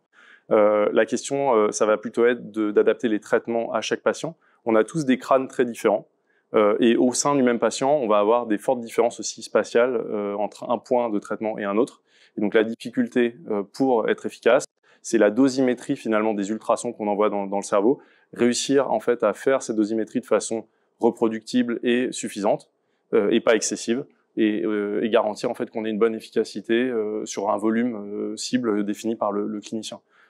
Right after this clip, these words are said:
Et, et là, on travaille beaucoup, il y a plusieurs équipes qui travaillent sur ce sujet, euh, et qui, qui permettent maintenant de, d'espérer que, euh, notre système en particulier qu'on développe ici, euh, permettra de le faire efficacement,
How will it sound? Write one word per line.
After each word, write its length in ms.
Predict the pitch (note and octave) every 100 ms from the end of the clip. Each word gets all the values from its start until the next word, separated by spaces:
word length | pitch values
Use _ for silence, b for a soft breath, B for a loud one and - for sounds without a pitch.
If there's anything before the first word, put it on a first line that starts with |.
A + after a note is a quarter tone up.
| b G#2+
Et, 220 | G2+ G#2+
et 20 |
là, 100 | A2+
on 140 | A#2+
travaille 260 | G#2+ A#2 A2+
beaucoup, 400 | A2 G#2+ B2+ B2
il 60 | G#2
y 40 |
a 40 | G#2
plusieurs 300 | G#2+ G#2 G#2+
équipes 180 | -
qui 80 | -
travaillent 300 | - G#2+ A2
sur 160 | - -
ce 80 | A2
sujet, 360 | - G2+ A2+
euh, 240 | B2 G#2 A2
et 60 |
qui, 240 | G2+ - A#2
qui 140 | -
permettent 340 | - G#2+ A#2
maintenant 380 | - A2 A2+ B2
de, 120 | A2
d'espérer 480 | G#2+ A2 - A2+ C3
que, 280 | C3+ A2 G#2 b b b -
euh, 100 | G2 G#2
notre 260 | A2 B2+
système 320 | - A2+ C3+
en 80 | A2+
particulier 640 | A2 - A2+ - G#2+ A2+ A#2
qu'on 200 | A2+ G#2
développe 320 | G2+ G#2 G#2+
ici, 360 | G2+ A#2+ B2 C3+
euh, 360 | G#2+ G2+ G2+
permettra 480 | G2 G#2 G#2 - A2+
de 40 |
le 100 | A2
faire 260 | G2+ A2+ A2+
efficacement, 500 | G2 - G2+ G#2+ B2+